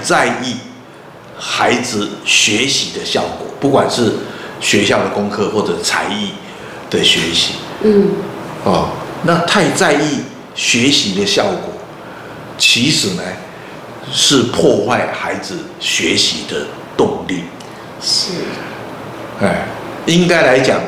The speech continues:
Speaker 1: 他是在一个启蒙的阶段。哦，启蒙的阶段很重要的是那个快乐的氛围。哦，
Speaker 2: 嗯。
Speaker 1: 而且呢，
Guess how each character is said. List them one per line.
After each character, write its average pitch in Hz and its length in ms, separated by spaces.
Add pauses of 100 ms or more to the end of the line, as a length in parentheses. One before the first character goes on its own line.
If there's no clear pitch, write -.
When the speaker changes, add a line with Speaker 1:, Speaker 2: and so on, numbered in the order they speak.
(140)
Speaker 1:
他 170 340
是 175 240
在 165 160
一 151 100
个 147 120
启 214 500
蒙 - 180
的 117 120
阶 110 240
段。 101 200 (1080)
哦， 104 300 (100)
启 143 240
蒙 139 200
的 165 100
阶 170 200
段 175 220 (640)
很 120 240
重 165 200
要 151 140
的 117 160
是 131 400 (420)
那 160 120
个 160 140
快 156 380
乐 131 300
的 98 180 (160)
氛 135 80 (200)
围。 - 120 (1120)
哦， 104 280
Speaker 2:
嗯。 196 300
Speaker 1:
而 131 100
且 120 260
呢， 107 80